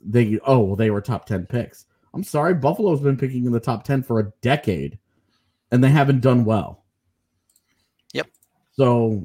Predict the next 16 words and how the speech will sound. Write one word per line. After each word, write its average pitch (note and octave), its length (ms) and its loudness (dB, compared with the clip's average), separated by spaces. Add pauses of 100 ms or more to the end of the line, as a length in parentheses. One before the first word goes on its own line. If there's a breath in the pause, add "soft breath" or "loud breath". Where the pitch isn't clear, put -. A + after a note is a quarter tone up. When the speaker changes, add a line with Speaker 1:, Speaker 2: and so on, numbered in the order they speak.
Speaker 1:
you A#2+ 140 -4
can't, F3+ 420 -2
you B2+ 120 -4
can't, C#3+ 280 -2
there D3+ 180 2
are D3+ 40 0
guys C#3+ 320 -2
that C#3 160 4
miss C3+ 340 2
in A2+ 100 -2
the A2 80 -2
top A2+ 280 -6
ten B2+ 340 -6
every A#2+ 260 -2
single A#2 360 -2
year, G#2+ 440 0